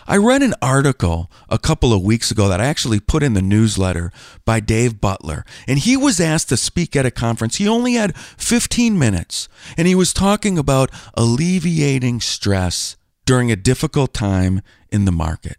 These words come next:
So Dave Butler was a basketball player. Were you a basketball player? I was a basketball player in high school, and I'm gonna give an example in a little bit. But Dave Butler talked about linking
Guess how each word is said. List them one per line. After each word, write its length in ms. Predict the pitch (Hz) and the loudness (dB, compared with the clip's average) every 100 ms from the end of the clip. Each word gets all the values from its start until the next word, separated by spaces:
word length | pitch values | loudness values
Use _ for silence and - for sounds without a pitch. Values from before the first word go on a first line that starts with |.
| _ | _
So 160 | - 175 | -2 -2
Dave 400 | 156 208 254 160 | 2 2 2 0
Butler 360 | 175 156 151 135 | -2 -2 0 0
was 160 | 117 | 0
a 40 | 113 | 0
basketball 680 | 104 104 107 110 - 87 | -2 -4 -2 -2 0 -2
player. 420 | 82 - 87 85 - - - | -2 -2 -2 -4 -8 -14 0
Were 100 | 139 | 2
you 140 | 208 | 4
a 60 | 262 | 4
basketball 560 | 240 240 - 233 208 196 | 2 0 -2 -2 0 0
player? 360 | - 160 160 - - _ - | 0 0 0 -4 -14 _ -6
I 100 | 135 | -2
was 180 | 123 87 | -2 -2
a 20 | |
basketball 560 | 90 90 - 87 90 | -2 -4 -4 -2 0
player 480 | 85 98 92 90 87 - - - | 0 -2 -2 -2 -4 -8 -18 -4
in 140 | 113 | -2
high 200 | 107 139 | 0 0
school, 300 | 117 - 104 | -2 0 0
and 80 | 98 | 0
I'm 120 | 127 | 0
gonna 160 | 185 180 | -2 -2
give 180 | 139 127 | 0 0
an 80 | |
example 580 | 113 95 101 98 107 92 | -2 -2 -2 -2 -2 -2
in 60 | 90 | -4
a 60 | |
little 240 | 87 87 85 | -4 -4 -2
bit. 340 | 95 85 - - _ - | -2 -4 -8 -20 _ -4
But 160 | 170 | 0
Dave 420 | 208 254 285 180 | 0 2 0 -2
Butler 600 | - 139 - 104 78 78 - _ _ - _ - | -2 -2 -2 -2 -2 -4 -10 _ _ -20 _ -6
talked 360 | 180 196 - | 0 0 0
about 520 | - 135 113 107 104 - _ - | -2 2 2 2 0 -6 _ -4
linking 840 | 127 165 214 - 175 147 139 127 | 0 2 0 0 0 2 0 -4